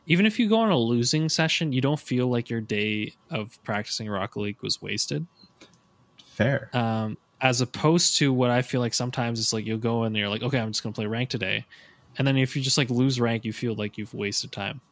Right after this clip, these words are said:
Speaker 2: Mm-hmm.
Speaker 1: So I'm, I'm usually in a better mood, even if I am losing games. If I even got a half hour, an hour of, like, training, especially if it's some novel stuff or stuff that I don't usually practice. So, like, this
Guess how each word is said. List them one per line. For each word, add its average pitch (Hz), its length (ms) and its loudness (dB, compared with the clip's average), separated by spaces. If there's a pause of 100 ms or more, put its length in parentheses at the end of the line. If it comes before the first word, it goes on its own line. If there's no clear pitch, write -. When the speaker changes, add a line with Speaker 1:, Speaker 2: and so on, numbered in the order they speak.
(200)
Speaker 2:
Mm-hmm. 120 260 6 (840)
Speaker 1:
So 120 460 2 (600)
I'm, 151 520 4
I'm 139 180 2
usually 185 280 4
in 165 80 4
a 135 40 4
better 120 320 2
mood, 120 420 2
even 151 260 2
if 170 120 4
I 143 60 6
am 123 320 2
losing 117 260 0
games. 110 480 -4 (600)
If 127 120 2
I 131 60 6
even 135 260 2
got 127 160 4
a 117 40 0
half 127 280 0
hour, 120 260 2
an 110 100 -4
hour 107 440 -2
of, 104 160 -6
like, 104 320 -8
training, 113 340 -4
especially 120 340 -2
if 113 80 -4
it's 120 120 -6
some 110 180 -4
novel 104 300 -4
stuff 110 340 -4
or 104 80 -6
stuff - 280 -2
that 117 120 -6
I 107 60 -6
don't 107 180 -6
usually 107 300 -6
practice. 101 420 -2
So, 107 140 0
like, 98 240 -6
this 107 120 -4